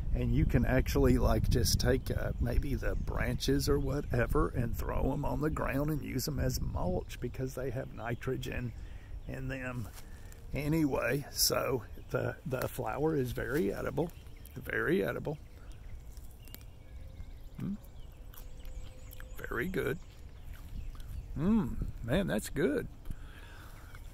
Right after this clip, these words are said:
And, um, it is the only, though, it is the only thing that is edible.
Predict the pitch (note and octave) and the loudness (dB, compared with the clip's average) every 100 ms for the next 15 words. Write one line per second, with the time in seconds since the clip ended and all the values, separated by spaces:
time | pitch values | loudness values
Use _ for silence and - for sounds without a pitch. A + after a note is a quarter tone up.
0 | - C3+ C3 C3+ - D3+ C3 A#2+ G#2+ - | 0 2 2 2 4 4 4 0 -4 -6
1 | - - - - - - - - - - | -8 -6 -4 -2 -2 -4 -8 -10 -8 -8
2 | - D3+ G#3+ G3+ C#3+ D#3 B2 E3+ G3 F#3+ | 0 6 8 6 6 4 6 4 4 4
3 | C#3 C#3 C#3 D#3 G3 D3+ D3+ - C3+ E3 | 4 4 2 4 4 4 2 2 2 2
4 | F3+ F#3 F#3 F#3+ E3 - E3+ F3 D#3+ D#3+ | 2 0 0 0 0 0 0 0 0 0
5 | D3+ C#3 C3 D#3+ D#3 C#3+ A#2+ | 0 0 0 0 0 -2 -4